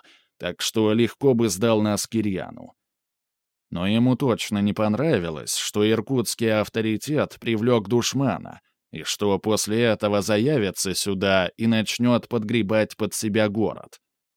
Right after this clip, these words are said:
Вот и хотят, чтобы мы с этим Кирьяном воевали здесь, пока не обессилим, а пивзавод потом захапает себе комбинат.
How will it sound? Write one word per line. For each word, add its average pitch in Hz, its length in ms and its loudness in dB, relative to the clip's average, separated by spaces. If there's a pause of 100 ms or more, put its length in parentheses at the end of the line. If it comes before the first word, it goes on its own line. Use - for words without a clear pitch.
(380)
Вот 139 280 -2
и 160 80 2
хотят, 110 580 -2
чтобы 98 340 -2
мы 113 180 2
с 117 100 -4
этим 110 320 0
Кирьяном 110 640 2
воевали 113 580 2
здесь, 90 520 -10 (200)
пока 101 300 0
не 101 260 2
обессилим, 98 800 -4 (340)
а 90 260 0
пивзавод 107 800 0
потом 113 340 0
захапает 113 760 0
себе 101 340 -2
комбинат. 101 720 -2